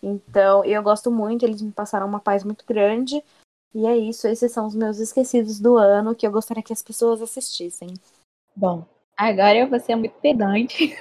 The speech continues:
Speaker 2: <laughs> e falar do meu esquecido do ano, que, na verdade, não é um bem esquecido, é, pra quem já saiu do mundinho Only K-dramas e pra quem também, é, cavucou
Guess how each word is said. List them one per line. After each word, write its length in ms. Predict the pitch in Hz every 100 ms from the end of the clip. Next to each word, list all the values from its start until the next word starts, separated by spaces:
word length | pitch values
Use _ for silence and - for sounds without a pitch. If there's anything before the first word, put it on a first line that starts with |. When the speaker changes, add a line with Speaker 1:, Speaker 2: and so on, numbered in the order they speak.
| - - _ _ _
Speaker 2:
<laughs> 480 | 453 440 349 269 -
e 80 | 240
falar 420 | - 233 220 208
do 80 | 233
meu 200 | 233 233
esquecido 520 | 233 - 240 240 226
do 140 | - 285
ano, 400 | 208 208 240 277 - _ _
que, 140 | - 480
na 140 | 554
verdade, 480 | 523 440 320 339 392
não 120 | 403
é 60 | 415
um 100 | 349
bem 320 | 269 277 339
esquecido, 840 | 370 - 359 - 285 277 294 294
é, 220 | - 254 254
pra 180 | -
quem 640 | 254 - 247 262 277 285 294 _ _ _ _ _ -
já 260 | 240 240 285
saiu 400 | - 359 294 285
do 220 | 233 254
mundinho 760 | 262 254 226 233 226 226 214 -
Only 320 | 214 226 226 -
K-dramas 800 | - 233 226 208 208 247 359 - -
e 120 | 247
pra 120 | 294 339
quem 160 | 302
também, 480 | 302 302 240 254 302 -
é, 360 | 240 233 226
cavucou 840 | 226 - 240 233 247 - 214 233